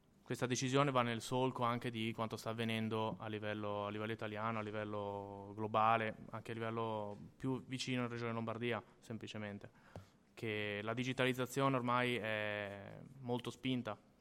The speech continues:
e spesso va a sostituire le attività che prima venivano svolte da magari tre, quattro persone. È un tema che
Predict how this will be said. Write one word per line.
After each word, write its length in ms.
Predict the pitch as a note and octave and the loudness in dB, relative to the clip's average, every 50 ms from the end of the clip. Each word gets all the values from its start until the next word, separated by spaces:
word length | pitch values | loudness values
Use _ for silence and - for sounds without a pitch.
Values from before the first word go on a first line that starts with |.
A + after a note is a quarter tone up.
| _ - | _ -16
e 100 | - G#2+ | -16 -16
spesso 520 | - - B2 A#2 G#2+ - - G#2 G#2+ A2+ A#2+ | -8 -6 -4 -4 -4 -6 -8 -10 -10 -10 -6
va 180 | A2+ A2+ A2+ | -2 0 0
a 60 | A2 G#2+ | 0 0
sostituire 720 | - A#2+ - - A#2+ A2 B2 A#2+ A2+ A2+ A2+ A2+ A2 G2+ - - - - - - - - | -2 -6 -6 -6 -8 -6 -2 0 0 0 0 0 0 -2 -4 -10 -20 -20 -20 -20 -12 -6
le 100 | A#2+ A2+ | -4 -4
attività 540 | A2 - - A2 A2 A2 - A2 G#2+ A2 - | -2 -2 -2 -4 -4 -2 0 2 2 2 0
che 100 | - A2 | -2 -4
prima 260 | - A2 A2+ A2 A2 | -2 -2 0 0 0
venivano 340 | G#2+ G#2 G#2+ G#2 G#2 G#2 G#2 | -2 -2 -4 -6 -6 -6 -6
svolte 380 | G#2+ A2+ A2 G#2 G#2 - - | -4 -2 0 0 0 -2 -4
da 420 | G2+ G#2 G2+ G2 G2 F#2+ G2 F#2+ F#2+ - - - - - - - - - - - - | -4 -2 -2 -2 -2 -4 -6 -8 -10 -12 -18 -20 -20 -20 -20 -20 -20 -20 -20 -16 -12
magari 300 | A2 G#2 G#2+ G#2 G2+ - | -8 -6 -4 -4 -4 -2
tre, 180 | - G#2+ G#2 | -2 -2 -2
quattro 240 | - G#2+ G#2 - G#2+ | -2 -2 -4 -6 -6
persone. 380 | - A2 G2+ - A#2 G#2+ G#2 A2 | -8 -8 -8 -6 -4 -2 0 0
È 20 | |
un 120 | A#2+ A#2 A2 | 0 2 2
tema 220 | B2 A#2 A#2 A2+ | 2 2 2 2
che 340 | - A2 G#2+ G#2 F#2+ - | 0 -2 -2 -4 -4 -8